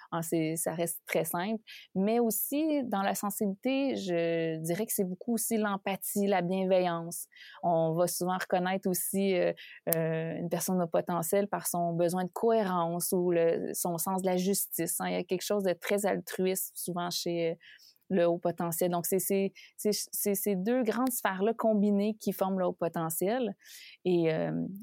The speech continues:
et, et, et d'autres personnes peuvent avoir ces caractéristiques-là, certainement, mais le haut potentiel, il les a tous en même temps.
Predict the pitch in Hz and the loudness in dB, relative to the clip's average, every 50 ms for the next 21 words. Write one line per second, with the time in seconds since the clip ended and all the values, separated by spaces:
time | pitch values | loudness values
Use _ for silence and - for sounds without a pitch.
0 | - - _ _ _ _ _ _ _ _ _ _ - 175 170 165 - - 170 160 | -16 -20 _ _ _ _ _ _ _ _ _ _ 0 2 2 2 2 0 0 0
1 | 160 156 151 151 151 - - - 160 156 180 185 208 208 - - 170 170 - - | 0 0 0 -2 -2 -2 -2 -4 -2 0 2 2 2 2 2 2 2 2 2 0
2 | 311 359 - - 196 170 170 165 165 180 196 202 - 196 170 - 175 170 165 160 | 0 2 2 2 2 4 4 2 4 4 2 4 2 0 0 0 0 2 0 0
3 | 165 - 180 160 165 160 - - - 175 170 - 180 202 226 233 - - 175 - | 2 0 0 0 0 -2 0 0 0 0 0 2 2 2 2 2 2 0 0 2
4 | - 180 165 170 165 170 185 226 262 262 220 185 175 175 180 180 - 180 175 185 | 2 0 0 2 0 0 0 0 0 0 2 2 4 2 4 4 2 0 0 0
5 | 180 190 - 302 311 277 233 220 220 226 214 233 214 - - 320 294 - 247 226 | -2 0 0 0 0 2 2 2 2 4 4 2 2 2 0 0 0 0 0 0
6 | 226 214 202 196 - 170 180 | 0 0 0 -2 -2 -4 -6